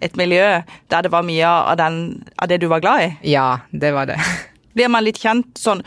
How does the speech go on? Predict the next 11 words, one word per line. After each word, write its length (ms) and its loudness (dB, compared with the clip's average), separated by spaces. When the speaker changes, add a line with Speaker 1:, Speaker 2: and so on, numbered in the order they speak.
Speaker 1:
på 100 -2
tvers 420 -2
av 480 2
avdelinger 480 0
der, 280 0
eller 340 2
er 80 -2
det 80 2
sånn 160 0
at 160 -2
red-, 240 0